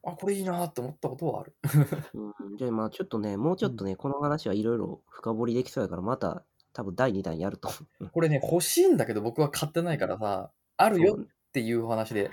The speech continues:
Speaker 1: とどめとくけどね。
Speaker 2: そう。今はね、うん。
Speaker 1: うん。
Speaker 2: だ-、僕はちょっと結構ウェアラブルデバイスの方はいろいろ買ってみようかと思ってるんで、
Speaker 1: うん。
Speaker 2: あの、試したらまた、はい、次の
Speaker 1: あ、じゃあ、
Speaker 2: 話。
Speaker 1: その時には私のオーラリングの話もしようかな。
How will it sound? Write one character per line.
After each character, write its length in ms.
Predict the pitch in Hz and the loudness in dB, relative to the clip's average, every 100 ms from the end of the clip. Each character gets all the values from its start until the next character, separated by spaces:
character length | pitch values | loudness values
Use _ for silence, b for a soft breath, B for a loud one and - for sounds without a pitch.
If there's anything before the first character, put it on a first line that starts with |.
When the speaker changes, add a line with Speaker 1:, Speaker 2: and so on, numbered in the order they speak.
| - | -4
Speaker 1:
と 100 | - | -4
ど 60 | 113 | -2
め 80 | 107 | -2
と 100 | 101 | -2
く 80 | - | -6
け 80 | |
ど 80 | 78 | -6
ね。 100 | 87 - | -6 -8
Speaker 2:
そ 20 | |
う。 20 | |
今 240 | 123 117 107 | -4 0 0
は 60 | |
ね、 220 | 76 69 - | -2 -8 -8
う 80 | 107 | -8
ん。 120 | 92 | -6
Speaker 1:
う 80 | 107 | -6
ん。 120 | 104 | -4
Speaker 2:
だ-、 180 | 120 117 _ _ | -4 -6 _ _
僕 160 | 127 170 | -10 -8
は 60 | |
ち 100 | 175 | -6
ょ 20 | 233 | -6
っ 40 | |
と 120 | - | -4
結 220 | - 156 - | -4 -6 -6
構 180 | 117 107 | -4 -2
ウ 20 | |
ェ 200 | 123 135 | 0 0
ア 40 | |
ラ 180 | 135 139 | -2 -4
ブ 140 | 135 | -2
ル 80 | 139 | -2
デ 120 | 135 | -2
バ 140 | 135 135 | -2 -2
イ 60 | |
ス 100 | 131 | -4
の 80 | 95 | -8
方 160 | - 95 | -6 -6
は 180 | 78 98 | -6 -4
い 60 | |
ろ 100 | 110 | -4
い 40 | 117 | -4
ろ 80 | |
買 120 | - 110 | -6 -10
っ 20 | |
て 140 | - 110 | -6 -4
み 80 | |
よ 60 | 110 | -4
う 20 | |
か 80 | 87 | -6
と 100 | 82 | -10
思 160 | 80 92 | -12 -12
っ 20 | _ | _
て 80 | - | -12
る 100 | 80 | -12
ん 60 | 76 | -12
で、 240 | - - - | -14 -14 -8
Speaker 1:
う 80 | 139 | -8
ん。 180 | 117 - _ _ _ - - | -8 -12 _ _ _ -20 -14
Speaker 2:
あ 100 | 107 | -10
の、 180 | 101 90 | -8 -6
試 220 | 135 143 | -4 -4
し 80 | 156 | -4
た 80 | 107 | -6
ら 80 | 78 | -6
ま 160 | 90 | -8
た、 200 | - - | -10 -14
は 240 | - - - | -16 -20 -20
い、 140 | _ _ | _ _
次 260 | - - 123 | -14 -6 -6
の 180 | 95 - | -6 -10
Speaker 1:
あ、 40 | - | -2
じ 100 | 160 | 0
ゃ 160 | 139 | 0
あ、 80 | 110 _ - _ _ | -4 _ -20 _ _
Speaker 2:
話。 360 | - - - - _ _ _ | -20 -18 -20 -20 _ _ _
Speaker 1:
そ 180 | - 156 | -4 -2
の 60 | |
時 180 | 147 143 | 0 -2
に 100 | 104 | -4
は 60 | 92 | -2
私 240 | 110 110 | -2 -2
の 240 | 113 101 | -2 0
オ 60 | 113 | 2
ー 20 | |
ラ 100 | 113 | 2
リ 80 | 113 | 0
ン 40 | 101 | -2
グ 80 | |
の 80 | 90 | -6
話 240 | 87 85 - | -8 -10 -12
も 60 | |
し 60 | - | -12
よ 60 | |
う 20 | - | -8
か 80 | |
な。 120 | 82 | -8